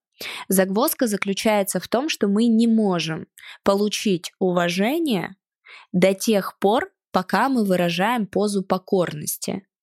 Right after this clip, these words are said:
Почему я говорю про позу покорности, чтобы меня не, ам, поняли превратно?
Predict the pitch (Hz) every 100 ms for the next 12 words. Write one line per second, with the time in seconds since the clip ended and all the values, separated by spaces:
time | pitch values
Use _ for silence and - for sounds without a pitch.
0 | - 214 226 226 214 196 - 202 196 196
1 | 196 190 196 190 180 196 - 285 320 269
2 | - 180 180 175 180 185 180 180 180 175
3 | 175 170 170 - - - - 165 165 160
4 | 165 175 - 196 180 175 170 175 180 175
5 | 202 320 208 170